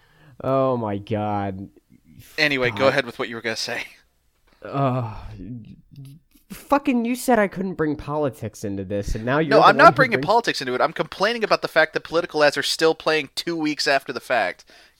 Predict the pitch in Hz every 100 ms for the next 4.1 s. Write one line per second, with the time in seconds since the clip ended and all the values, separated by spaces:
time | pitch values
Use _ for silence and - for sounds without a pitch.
0 | 123 - 170 160 - - 160 - 127 107
1 | 104 101 - 87 - _ _ _ _ _
2 | - - - 165 170 135 120 135 120 113
3 | 110 - 123 120 127 160 175 180 127 127